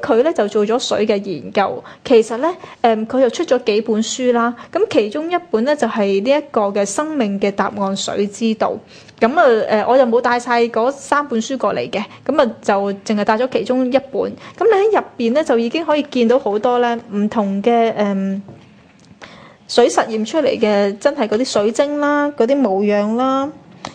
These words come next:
然之後當中嘅牽涉嘅，啊，道理啦，啊，江博士佢自己本身嘅諗法啦，性啊，噉樣樣嘅。噉啊，大家可以呢，就，呃，即係我都幾，幾建議呢，大家去，返去，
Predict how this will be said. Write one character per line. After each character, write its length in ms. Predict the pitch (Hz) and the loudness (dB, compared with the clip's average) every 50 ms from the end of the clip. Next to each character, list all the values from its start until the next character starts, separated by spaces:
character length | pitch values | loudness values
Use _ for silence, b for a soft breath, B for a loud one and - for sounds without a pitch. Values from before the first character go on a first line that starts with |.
| B B | B B
然 160 | - 226 214 208 | -2 0 0 0
之 140 | - 330 339 | 0 2 2
後 100 | 269 233 | 2 2
當 200 | 233 294 294 311 | 2 0 -2 0
中 240 | 302 320 311 311 294 | -2 -2 -2 -2 0
嘅 160 | 294 226 208 | 0 0 0
牽 200 | 220 - 302 302 | 0 -2 -6 -8
涉 180 | 294 - - 214 208 - - | -6 -2 -2 -4 -4 -4 -4
嘅， 280 | - 220 208 202 202 196 | 0 0 2 2 2 0
啊， 160 | 208 220 220 214 - - | 0 -2 -4 -4 -2 0
道 120 | 254 220 214 220 220 | 2 2 4 4 4
理 260 | 214 202 202 208 220 | 2 2 2 2 2
啦， 120 | 247 254 254 254 254 | 2 0 0 0 -2
啊， 220 | 240 - 220 220 220 | 0 0 0 -2 -2
江 200 | 220 - 285 311 311 | -2 -2 -4 -4 -2
博 140 | - 214 | -4 -6
士 140 | 214 - 214 | -4 -4 -4
佢 220 | 208 202 - 208 208 | -6 -2 -2 -2 -2
自 140 | 208 - | -2 -2
己 160 | 214 208 208 240 | 0 0 0 0
本 200 | 233 - 214 220 | 0 0 -2 0
身 200 | - 277 269 269 | 0 0 0 2
嘅 100 | 233 208 | 0 0
諗 360 | 196 185 175 185 202 226 302 | 0 -2 -2 0 -2 -2 -2
法 260 | - - 247 214 208 | 0 0 0 0 0
啦， 380 | - 226 247 247 240 240 240 240 | -2 -2 -2 0 0 2 0 0
性 320 | 240 - - 196 190 190 190 | -2 -2 -4 -2 -2 -2 -4
啊， 160 | 185 180 185 185 | -4 -4 -6 -4
噉 60 | - 190 | -4 -4
樣 160 | 196 208 208 202 | -2 -2 -2 -4
樣 260 | 196 170 170 196 196 | -4 -6 -6 -8 -8
嘅。 140 | - 190 196 B B B B B B | -8 -8 -10 B B B B B B
噉 140 | - 277 339 | 0 2 4
啊， 60 | 349 285 | 2 2
大 200 | 277 - 220 220 | 2 2 0 0
家 160 | 220 285 285 | 0 -2 0
可 100 | 294 262 | 0 0
以 140 | 269 254 226 | 2 2 2
呢， 140 | 220 262 262 | 2 2 2
就， 340 | 254 214 196 190 196 196 202 B B B B B B | 2 2 0 0 0 -2 -4 B B B B B B
呃， 300 | B 214 208 202 196 202 | B 2 2 4 2 2
即 120 | 202 - 453 | 2 2 4
係 80 | 403 | 6
我 60 | 269 302 | 6 6
都 160 | 392 403 403 | 6 4 2
幾， 460 | 277 226 208 220 254 294 320 294 269 - | 2 2 2 2 0 -2 -4 -4 -6 -2
幾 480 | - 214 208 208 226 262 285 285 277 - - - 202 - - - - - - - - - | 0 2 2 2 2 0 -2 -4 -6 -10 -16 -20 -20 -20 -20 -20 -20 -20 -20 -20 -12 -4
建 140 | - 262 254 | 0 0 0
議 400 | 247 247 240 233 220 226 233 254 | 2 2 2 4 4 4 4 4
呢， 160 | 294 311 311 B B B B B B | 2 0 -2 B B B B B B
大 160 | - 226 214 | 0 0 2
家 160 | 220 285 294 320 269 247 | 2 0 0 -2 -2 0
去， 300 | 240 214 208 208 208 214 | 2 2 2 2 2 0
返 160 | - 285 294 | 0 -2 -2
去， 280 | 294 254 208 196 208 | 0 0 0 0 -2